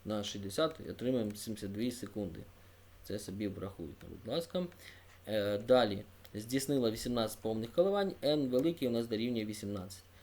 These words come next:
Нам треба знайти період і частоту. Чим будемо користуватися? Означенням періоду і частоту,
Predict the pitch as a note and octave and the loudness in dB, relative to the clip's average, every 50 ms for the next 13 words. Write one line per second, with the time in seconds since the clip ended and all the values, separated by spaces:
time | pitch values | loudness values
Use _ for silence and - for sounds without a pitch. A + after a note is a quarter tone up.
0 | - - - F#3+ F3+ F3 D3+ C3+ A#2+ B2+ A#2 A#2+ A#2 A#2 - C3+ - G3 G#3 A#3+ | -12 -4 -2 -2 0 2 2 2 2 2 2 2 0 0 -2 0 0 0 2 4
1 | A3 G3+ E3+ D3 - - - F#3+ F#3 E3+ - - B2+ B2 A#2+ G#2 - - G2 G2+ | 4 4 4 2 -2 -6 -6 -6 -4 -4 -4 -4 -6 -6 -6 -8 -6 -6 -6 -8
2 | - - - - - - - - - - G3+ D#3+ C#3 D3 C#3 C3+ C#3 C#3 G3 F#3+ | -8 -14 -20 -20 -20 -20 -18 -6 0 4 4 4 4 4 2 2 2 2 0 0
3 | F#3+ - A3+ A3+ A3+ A3 A3 - - - - E3 - - - A3+ G#3 F3 E3+ D#3+ | 2 2 4 4 4 4 2 -2 -8 -4 -2 -2 -2 0 0 0 2 4 6 6
4 | C#3+ C3 - - B2 A2+ G#2+ A2 A#2 - D#3 E3 G#3 A#3 A#3+ A3 F#3+ F3 E3 D#3 | 6 6 4 0 -2 -2 -2 -2 -2 -2 -2 0 0 0 2 2 2 2 2 0
5 | D3 D#3+ - - - C3+ - A#2 - - G#2+ G2+ | 0 -2 -6 -6 -6 -4 -4 -6 -4 -4 -6 -6